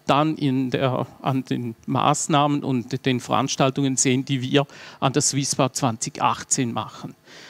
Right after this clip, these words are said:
So, warum sollte man also nochmals nach Minergie zertifizieren? Aus meiner Sicht, es gibt Sicherheit in der Planung, es gibt Sicherheit in Bezug auf den Energievollzug, es gibt Sicherheit und Komfort für den, äh,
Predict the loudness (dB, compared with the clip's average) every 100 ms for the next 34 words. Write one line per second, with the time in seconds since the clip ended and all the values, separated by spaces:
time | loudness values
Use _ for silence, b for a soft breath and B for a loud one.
0 | B 4 6 6 2 4 6 6 4 4
1 | 4 6 6 4 2 2 2 4 6 6
2 | 4 2 0 -2 -8 -2 0 0 -4 -4
3 | 0 0 -2 -4 -4 -4 -6 -6 -10 -14
4 | -16 _ B B B -6 4 4 6 4
5 | 2 2 -4 -12 -6 -4 -4 -4 0 0
6 | 2 0 2 2 0 0 0 4 4 4
7 | 0 -4 -10 _ b b b -2 0 -2
8 | 0 0 2 2 4 4 2 -2 -2 -2
9 | 2 2 2 0 0 2 2 0 -2 -6
10 | 0 0 2 0 0 -4 -20 B B -8
11 | -4 -6 -8 -8 0 0 2 2 0 -2
12 | -14 -10 -4 -2 2 2 2 4 2 2
13 | 2 2 4 0 -2 B B B B 2
14 | 2